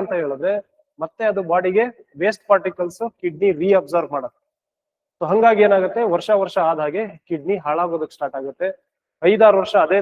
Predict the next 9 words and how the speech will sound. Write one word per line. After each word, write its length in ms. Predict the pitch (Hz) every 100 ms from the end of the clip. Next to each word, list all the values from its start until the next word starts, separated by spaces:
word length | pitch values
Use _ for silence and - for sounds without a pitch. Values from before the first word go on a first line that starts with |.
| 190
ತರ 80 | 165
ಬಿಟ್ರೆ, 360 | 151 147 160 180 190 _ _ _ -
it 80 | 170 175
will 140 | 240 254 - _ _ _ 147
reduce 340 | 180 170 220 170 202
the 60 | -
functioning 420 | 185 190 196 196 185
capacity 460 | 156 165 156 151 151
of 40 | 160